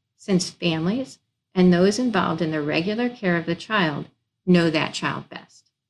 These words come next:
Finally, the Act Early message is still on all the checklists.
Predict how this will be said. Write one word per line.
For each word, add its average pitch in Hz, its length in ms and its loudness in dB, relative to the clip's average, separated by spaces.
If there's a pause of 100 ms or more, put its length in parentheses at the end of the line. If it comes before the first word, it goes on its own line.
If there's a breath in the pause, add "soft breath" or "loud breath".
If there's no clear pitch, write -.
(500)
Finally, 185 600 0 (380)
the 294 160 -2
Act 214 220 4
Early 214 220 2
message 185 600 -2 (380)
is 190 180 -2
still 220 200 2
on 175 280 2
all 180 200 2
the 247 120 -2
checklists. - 600 -6